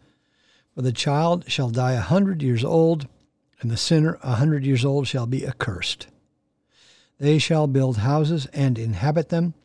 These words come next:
They shall plant vineyards and eat their fruit. They shall not build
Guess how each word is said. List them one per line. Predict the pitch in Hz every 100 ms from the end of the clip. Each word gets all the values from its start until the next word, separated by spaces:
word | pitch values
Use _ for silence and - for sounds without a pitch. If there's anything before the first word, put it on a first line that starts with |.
| _ _ _ _
They | 131 127
shall | - 123
plant | - 151 123
vineyards | 123 151 180 175 120
and | - 117
eat | 151 185
their | - 143 160
fruit. | - 110 - - _ _ _ _ _ _ _
They | 120 120
shall | - 110
not | 113 175 226 131
build | 117 135